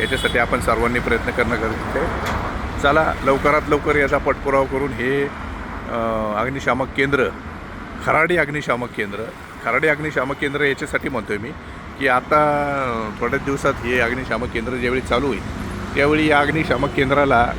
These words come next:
खराडी अग्निशामक केंद्र असं नाव देण्यात यावं, असे आपण, अ,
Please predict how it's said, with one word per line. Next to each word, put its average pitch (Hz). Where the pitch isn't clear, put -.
खराडी 151
अग्निशामक 143
केंद्र 131
असं 135
नाव 143
देण्यात 131
यावं, 110
असे 117
आपण, 139
अ, 123